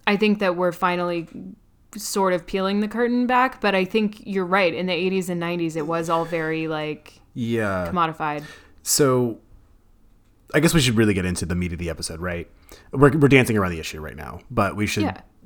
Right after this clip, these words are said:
Speaker 2: go ahead and upfront just say, is this movie a horror movie or not? Uh, Nicole?
Speaker 1: So after <laughs> careful consideration, truly, because at first I, I, I was kind of like, "No, I think it's, I think it's a sci-fi action film."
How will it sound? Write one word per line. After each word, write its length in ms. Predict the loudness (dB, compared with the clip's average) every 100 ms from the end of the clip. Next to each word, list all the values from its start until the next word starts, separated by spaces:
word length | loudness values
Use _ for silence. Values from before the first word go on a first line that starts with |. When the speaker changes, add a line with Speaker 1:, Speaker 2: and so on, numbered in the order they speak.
| -8 0
Speaker 2:
go 160 | 4
ahead 160 | 4 4
and 80 | 0
upfront 340 | 0 -2 -2
just 180 | -2 0
say, 240 | 0 0
is 240 | -2 -2 -2
this 140 | -2
movie 180 | -2 -2
a 80 | -4
horror 240 | -4 -4
movie 200 | -4 -4
or 100 | -6
not? 240 | -8 -12 -12 -8
Uh, 220 | -6 -6
Nicole? 380 | -6 -6 -6 -10 _ -20 -20 _ -20 _ _
Speaker 1:
So 800 | -6 2 4 6 6 4 2 -2 0
after 720 | 0 0 -2 0 0 0 0 0
<laughs> 140 | 0 0
careful 380 | -2 -2 -2
consideration, 1120 | -2 -2 -2 -2 0 0 -2 -6 -6 -6 -8 -8
truly, 400 | 0 2 4 2
because 640 | 0 -2 0 0 -2 -6 -14 -20 -20 -20 -10
at 200 | -4 -4
first 380 | 2 2 2 0
I, 180 | 2 2 0
I, 220 | 0 -2 -2 0
I 140 | 0
was 200 | 0 -6
kind 200 | -4 -4
of 80 | -2
like, 220 | -6 0
"No, 420 | 2 4 4 6
I 140 | 4 2
think 160 | 0
it's, 220 | -2 -4 -6
I 100 | -4
think 140 | -4 -4
it's 140 | -4
a 80 | -6
sci-fi 480 | -4 -4 -4 -2 2
action 460 | 0 0 -6 -10
film." 380 | -8 -8 -8 -10